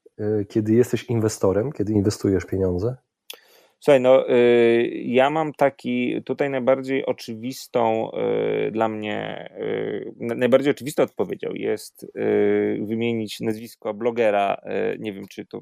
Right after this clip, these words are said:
Speaker 2: jakby można polecać, ja zakładam, że można, y, Michała Szafrańskiego, jednego z, no, najbardziej chyba popularnych, który w ogóle zamknął,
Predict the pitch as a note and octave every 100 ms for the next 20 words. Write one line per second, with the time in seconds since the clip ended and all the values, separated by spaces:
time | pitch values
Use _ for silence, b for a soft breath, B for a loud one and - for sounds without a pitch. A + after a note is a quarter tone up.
0 | - G#2 G#2 G#2+ G#2 G2+ - F#3+ A#3 B2+
1 | A#2+ A2 B2+ A#2+ G#2+ G#2+ G2+ B2+ D#3 B
2 | B B - B2+ B2 C#3 E3+ D#3 - -
3 | D#3+ - D#3+ G2 F#2+ A2+ A2+ B2 A#2+ B2
4 | A2 A2 A2+ A2+ A2+ - - A2+ A#2 A#2
5 | A#2 A#2+ A#2 A2+ A#2 - G#2 A#2 A#2 A2
6 | G#2+ - A#2+ A#2+ A#2 A2+ C#3+ C3+ A#2 G#2+